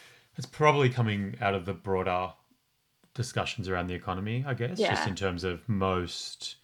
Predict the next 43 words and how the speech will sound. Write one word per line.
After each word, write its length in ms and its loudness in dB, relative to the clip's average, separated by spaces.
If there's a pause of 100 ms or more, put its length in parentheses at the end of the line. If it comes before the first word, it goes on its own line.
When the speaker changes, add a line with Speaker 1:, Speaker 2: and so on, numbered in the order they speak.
(280)
Speaker 1:
budgets 840 -6 (220)
are 80 -6
being 280 -6
scrutinized 640 -6
more 240 -4
this 260 -8
year 140 -8
than 80 -8
they, 100 -6
say, 220 -8
were 360 -8 (440)
Speaker 2:
Yeah. 180 0
Speaker 1:
last 240 -6
year 240 -6
or 80 -8
the, 120 -8
or 120 -6
the 80 -6
year 140 -4
before 300 -2
that. 240 6
So, 340 8 (500)
yeah, 300 10
like, 140 8
I 40 8
think, 260 4
um, 600 6 (600)
probably 280 2
not 260 0
totally 320 2
answering 260 0
the 60 -2
question, 440 2
but 200 6 (680)
whether 240 6
or 80 6
not 160 2
we 80 0
go 120 0
into 180 -4
recession, 640 -4
who 100 -6
knows? 560 -2